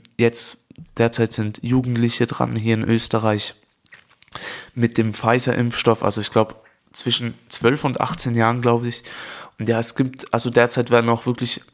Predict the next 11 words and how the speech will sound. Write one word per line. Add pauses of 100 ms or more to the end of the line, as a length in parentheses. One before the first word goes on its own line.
(160)
drei, (1000)
drei
Impfsorten
verimpft.
Also
der
Moderna-Impfstoff,
der
Pfizer-Impfstoff,
beziehungsweise
Pfizer-BioNTech